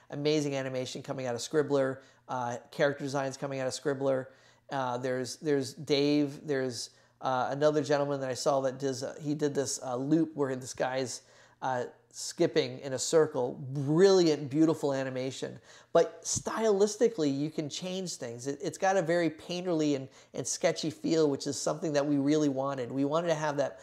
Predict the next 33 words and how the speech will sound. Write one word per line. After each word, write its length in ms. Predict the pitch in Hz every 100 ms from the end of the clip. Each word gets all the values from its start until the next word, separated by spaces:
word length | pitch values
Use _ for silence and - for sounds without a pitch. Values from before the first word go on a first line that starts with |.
| - _
that 180 | 139 -
textural 720 | - 175 - - 156 135 131 - - _
kind 220 | - 160
of 100 | 135
feel 380 | - - 160 151
with 140 | 139
the 60 | 127
pencils 540 | - 147 147 151 135
that 220 | 123 120 156
will 140 | 139
give 240 | 127 147
it 260 | 151 147 - - -
that 200 | - 127
traditional 540 | - 147 127 - 165 196
look. 300 | 262 - - - _ - - - -
Um, 260 | 139 135 131
so 480 | - 151 143 139 - - - -
that's, 480 | 170 147 165 170 -
that's 320 | - 156 156
really 180 | 151 139
fun 220 | 135 135
and 100 | 123
exciting. 460 | 117 - 120 110 113 - _ _ _ _ _ -
Um, 480 | 135 131 123 127 123 _ _ _ _
yeah, 200 | 190 196 120
look 120 | -
at, 120 | 170 156
I 20 |
mean, 320 | 160 156 - -
I'm 160 | - 160
just, 340 | 170 151 - _ _ _ _ _ -
draw 280 | 151 156 160
shapes. 600 | - 160 131 - -